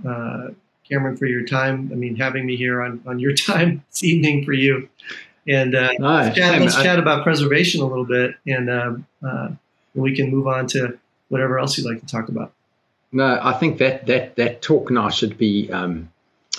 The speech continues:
Speaker 2: mandatory to all the residents to learn, and also the guys who've been in the game for a long time. Um, that is brilliant. I'm, I'm excited.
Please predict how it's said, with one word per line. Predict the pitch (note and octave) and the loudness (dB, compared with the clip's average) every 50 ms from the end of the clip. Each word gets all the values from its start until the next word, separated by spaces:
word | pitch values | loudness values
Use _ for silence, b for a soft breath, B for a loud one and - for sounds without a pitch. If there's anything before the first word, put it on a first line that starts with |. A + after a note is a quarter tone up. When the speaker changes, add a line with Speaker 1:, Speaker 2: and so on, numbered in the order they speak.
| - - - | -10 -4 0
Speaker 2:
mandatory | A2+ B2 B2+ B2+ A#2+ A2 A2 B2 A#2+ C#3 C#3 - - - E3 D#3 C3 B2 A#2 G#2+ G#2+ - - - | 2 4 4 4 4 4 4 4 4 4 4 4 4 6 6 6 6 6 4 2 0 -4 -8 -4
to | - - C#3 G#2 | 2 2 4 4
all | - C#3 D#3 | 6 6 6
the | C#3 C#3+ B2+ | 6 6 8
residents | B2+ B2 B2 B2 B2+ A2+ A2+ F#2+ G#2 - - - - _ _ _ - | 8 8 6 6 6 4 4 2 0 -6 -12 -16 -18 _ _ _ -6
to | - D3 B2+ | 0 2 4
learn, | A2+ A#2+ B2 A#2+ G#2 F2+ E2+ - - | 6 6 6 6 4 2 0 -2 0
and | C#3 D3+ | 2 4
also | E3+ F#3+ F#3+ F#3+ G3 E3+ D3 A#2+ | 4 4 4 4 4 4 4 4
the | A#2 A2+ | 4 4
guys | A2+ D3+ F3 E3+ B2+ G#2+ | 4 4 4 4 2 2
who've | G#2 F#2+ | 2 2
been | A2 G#2+ | 2 2
in | A2+ D3 D3+ | 4 4 4
the | B2+ | 4
game | F#2 A#2 C3 E3 F3 A2+ | 4 4 4 4 2 0
for | - - F#2+ | 0 0 2
a | F#2 | 4
long | G#2+ C#3+ E3 D3+ - | 4 4 4 4 2
time. | - E3 A#2+ - - b b b b b b b b b | 2 0 0 0 -4 b b b b b b b b b
Um, | - A2+ A2 G#2+ G#2 G2+ G2+ F#2+ F#2 G2 G#2 - - _ - | 0 2 2 4 4 2 2 0 -2 -4 -10 -16 -6 _ 4
that | C#3 C#3 - - - | 4 4 4 0 -4
is | A#2 G#2 G2 - - _ _ _ _ | -4 -4 -4 -6 -10 _ _ _ _
brilliant. | - C3 B2 A#2 - - - - - | 4 4 6 4 2 0 -6 -8 -2
I'm, | A#2 A#2 A#2 A2 A2+ | 0 2 2 2 2
I'm | A2+ A#2+ B2 | 2 2 2
excited. | A#2 - - C#3 A#2+ G#2 - - | 2 2 2 2 2 0 -2 -8